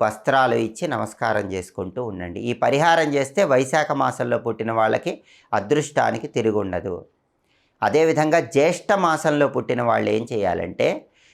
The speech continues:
వీలైనప్పుడల్లా రావి చెట్టు, వేప చెట్టు ఈ చెట్ల దగ్గరకు వెళ్ళి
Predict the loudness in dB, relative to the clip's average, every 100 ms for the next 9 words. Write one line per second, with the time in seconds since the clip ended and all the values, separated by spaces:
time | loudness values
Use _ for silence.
0 | _ 0 4 6 6 4 2 4 4 4
1 | 2 4 6 6 4 2 0 2 2 4
2 | 6 4 4 0 0 -2 -10 -12 _ -6
3 | -4 0 0 2 2 2 2 2 2 2
4 | 2 0